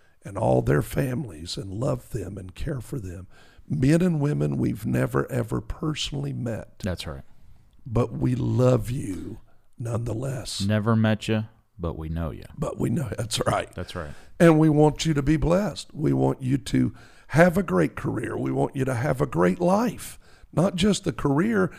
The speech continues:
Speaker 1: Man, we love and care for all of our retired cops.
Speaker 2: That's right.
Speaker 1: We want them to have a great retirement. We want their marriages to be strong. We want their children to be strong. We want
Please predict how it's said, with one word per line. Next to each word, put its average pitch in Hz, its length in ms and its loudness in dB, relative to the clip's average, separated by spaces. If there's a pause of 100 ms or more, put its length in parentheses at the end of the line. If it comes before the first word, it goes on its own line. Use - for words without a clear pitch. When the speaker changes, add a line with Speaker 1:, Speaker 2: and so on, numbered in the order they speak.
(220)
Speaker 1:
Man, 208 240 6
we 196 160 4
love 185 320 2
and 135 160 2
care 180 240 0
for 180 220 0
all 202 160 2
of 196 100 -2
our 202 140 0
retired 240 500 -4
cops. - 360 -8
Speaker 2:
That's - 280 -10
right. 85 100 -8
Speaker 1:
We 160 120 10
want 220 340 6
them 262 220 2
to 285 100 4
have 147 260 0
a 123 60 2
great 139 320 2
retirement. 214 560 -4 (320)
We 175 220 2
want 202 260 4
their 208 160 4
marriages 190 640 2
to - 80 -4
be 120 180 -2
strong. - 500 -6 (280)
We 160 140 8
want 196 240 4
their 185 160 -2
children 156 720 -2
to 120 80 -6
be - 180 -8
strong. - 440 -6
We 147 120 -4
want 190 300 -2